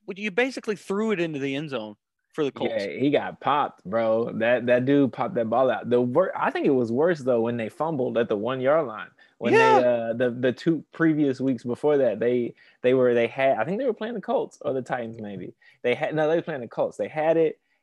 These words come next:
Speaker 2: and Deshaun Watson just missed the snap, <laughs> bro.
Speaker 1: No, that's, but that's what I'm saying. The two most creative losers <laughs> in the
Speaker 2: <laughs>
Speaker 1: entire N F L are the
Speaker 2: It was,
Speaker 1: Texans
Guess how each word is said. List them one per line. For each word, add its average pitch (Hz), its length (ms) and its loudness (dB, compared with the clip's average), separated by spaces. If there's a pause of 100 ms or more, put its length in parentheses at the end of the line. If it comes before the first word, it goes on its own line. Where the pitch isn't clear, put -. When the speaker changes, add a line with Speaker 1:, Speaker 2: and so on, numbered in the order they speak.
(120)
Speaker 2:
and 110 120 -6
Deshaun 123 340 -6
Watson 131 320 -4
just 113 160 -4
missed 123 320 -10
the - 60 -16
snap, 147 420 -10 (260)
<laughs> 135 220 -10
bro. 151 180 -8 (600)
Speaker 1:
No, 226 160 0
that's, 240 200 2
but 214 120 -8
that's 269 140 4
what 262 60 -2
I'm 247 60 -4
saying. 247 140 0 (380)
The 185 120 4
two 277 320 0
most 226 300 2
creative 214 640 2
losers 233 800 -2 (520)
<laughs> 262 200 -10
in 190 120 2
the 208 240 2
Speaker 2:
<laughs> - 0 -
Speaker 1:
entire 240 600 4
N 233 80 4
F 220 160 4
L 185 240 4
are 151 140 2
the 151 100 -2
Speaker 2:
It 156 260 0
was, 131 100 -2
Speaker 1:
Texans 123 380 -10